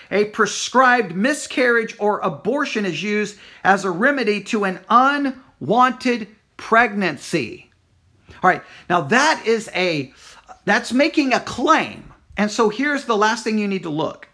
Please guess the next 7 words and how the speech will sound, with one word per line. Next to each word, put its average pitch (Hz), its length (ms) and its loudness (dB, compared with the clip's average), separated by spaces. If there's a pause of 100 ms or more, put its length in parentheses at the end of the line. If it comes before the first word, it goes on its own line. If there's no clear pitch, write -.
(140)
Even 359 420 2
if 320 180 -6
we 294 160 0
determine 247 640 -2 (960)
that 190 220 0
Numbers 226 480 0
five, 269 560 4